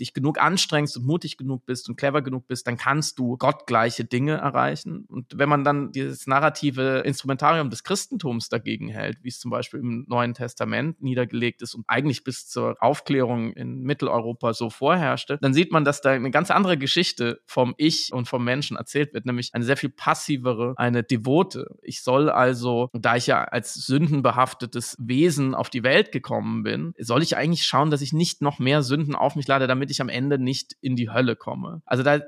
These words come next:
ist eine ganz andere Anforderung und auch ein ganz anderer Preis mir in Aussicht gestellt und damit auch eine andere Disziplinierungsmöglichkeit natürlich der Individuen in diesen Gesellschaften. Und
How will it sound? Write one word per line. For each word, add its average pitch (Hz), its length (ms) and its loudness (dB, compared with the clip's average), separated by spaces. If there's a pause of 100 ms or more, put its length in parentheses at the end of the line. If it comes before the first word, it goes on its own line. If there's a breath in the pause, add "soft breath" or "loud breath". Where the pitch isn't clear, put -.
(280)
ist - 300 -8
eine 143 160 2
ganz 170 160 4
andere 160 240 4
Anforderung 151 580 4
und 127 100 -2
auch 131 80 4
ein 139 120 4
ganz 147 180 2
anderer 135 240 2
Preis 151 720 0
mir 123 160 0
in 117 80 0
Aussicht 135 400 0
gestellt 175 320 2
und 143 100 0
damit 156 220 2
auch - 120 0
eine 139 220 2
andere 156 280 0
Disziplinierungsmöglichkeit 143 1600 -2
natürlich 123 320 -8
der - 140 -6
Individuen 123 640 -2
in 143 160 2
diesen 117 340 0
Gesellschaften. 113 800 -4
Und 117 200 -8